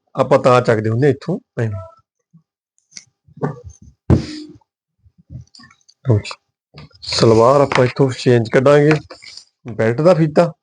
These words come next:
ਆ ਕੱਢ ਲਿਆ। ਸਲਵਾਰ ਦੀ ਲੰਬਾਈ ਹੈਗੀ ਆ ਸਵਾ ਪੈਂਤੀ, ਆਪਾਂ ਲਾਵਾਂਗੇ ਸਵਾ ਅਠੱਤੀ ਤੇ ਨਿਸ਼ਾਨ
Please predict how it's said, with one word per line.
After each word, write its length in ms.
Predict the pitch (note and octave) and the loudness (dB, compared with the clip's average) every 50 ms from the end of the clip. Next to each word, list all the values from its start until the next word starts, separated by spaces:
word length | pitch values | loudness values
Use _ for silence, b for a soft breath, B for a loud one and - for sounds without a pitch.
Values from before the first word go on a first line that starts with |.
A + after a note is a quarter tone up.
| - - | -6 -2
ਆ 100 | C3+ B2+ | 0 2
ਕੱਢ 160 | C3 C#3+ C#3+ | 2 2 4
ਲਿਆ। 160 | D#3+ F3+ F3+ F3 F3 _ _ B B B B B B B B B B B B | 4 2 2 0 -2 _ _ B B B B B B B B B B B B
ਸਲਵਾਰ 500 | - - - C#3+ C3+ C3 B2+ B2+ B2 B2+ | -10 -2 2 2 4 4 6 6 4 4
ਦੀ 120 | B2 B2+ C#3+ | 4 2 2
ਲੰਬਾਈ 340 | C#3 C3 B2+ B2+ B2+ C3 C3 | 2 2 4 2 2 2 2
ਹੈਗੀ 260 | C3+ C#3+ D3 D#3+ D#3 | 0 0 0 2 2
ਆ 140 | D3+ D3+ E3+ | 2 2 2
ਸਵਾ 320 | E3+ - - - A2+ A#2+ | 0 -2 -4 0 2 2
ਪੈਂਤੀ, 440 | A#2 - C#3+ C#3 C#3+ C#3 - F#3+ F3+ - | 2 2 2 2 2 0 -2 -4 -2 0
ਆਪਾਂ 280 | - B2+ B2 - C#3 C3 | 0 0 2 2 2 4
ਲਾਵਾਂਗੇ 380 | B2 A#2+ A#2+ A#2 B2 C#3 D#3+ | 4 4 4 4 2 0 0
ਸਵਾ 300 | D#3 - - B2 G#2+ A2 | -2 0 0 2 2 2
ਅਠੱਤੀ 400 | G#2+ - - A2+ - _ - A2 | 0 0 -4 -8 -8 _ -10 -10
ਤੇ 200 | G2 - - E3 F3+ _ _ _ _ _ _ _ _ _ _ _ _ _ _ _ _ _ _ - | -8 -8 -8 -8 -8 _ _ _ _ _ _ _ _ _ _ _ _ _ _ _ _ _ _ -12
ਨਿਸ਼ਾਨ 340 | - A#2 - - C3 B2 - | -10 -6 -2 0 0 2 0